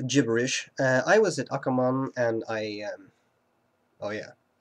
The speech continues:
I saw a pen that I was, I'd been eyeing for a long time, and when I say a long time, I mean more than a year. And every time I thought,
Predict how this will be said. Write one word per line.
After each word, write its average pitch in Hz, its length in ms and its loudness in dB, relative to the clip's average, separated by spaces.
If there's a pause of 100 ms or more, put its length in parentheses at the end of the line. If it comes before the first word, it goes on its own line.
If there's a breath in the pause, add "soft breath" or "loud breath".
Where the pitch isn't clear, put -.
(540 soft breath)
I 120 80 -4
saw 185 220 4
a 165 40 2
pen 170 380 4
that 139 80 6
I 123 100 4
was, 117 420 -4 (400)
I'd 131 120 -6
been 127 180 -6 (100)
eyeing 170 300 2
for - 160 -14
a 120 80 -12
long 123 520 4
time, 104 340 -8
and 117 100 -6
when 131 80 -2
I 131 60 -4
say 131 200 -4
a 127 80 -2
long 160 320 4
time, 117 380 -4
I 120 60 -4
mean 127 180 -2
more 151 220 4
than 117 120 -2
a 113 40 -2
year. 110 320 -6 (220)
And 131 80 -4
every 147 180 -2
time 135 260 -4
I 127 40 -2
thought, 117 280 -6